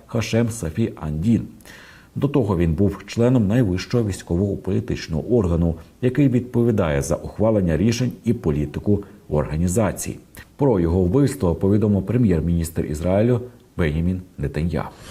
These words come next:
Китайський лідер закликав країни брікс продемонструвати колективну мудрість. Так,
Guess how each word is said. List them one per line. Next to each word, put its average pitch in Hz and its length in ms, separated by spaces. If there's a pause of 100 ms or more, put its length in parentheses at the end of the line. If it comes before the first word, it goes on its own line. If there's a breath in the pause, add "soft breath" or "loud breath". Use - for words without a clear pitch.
(1500)
Китайський 113 560
лідер 117 420
закликав 120 500
країни 143 340
брікс 123 460
продемонструвати 120 920
колективну 92 680
мудрість. 98 640 (120)
Так, 76 240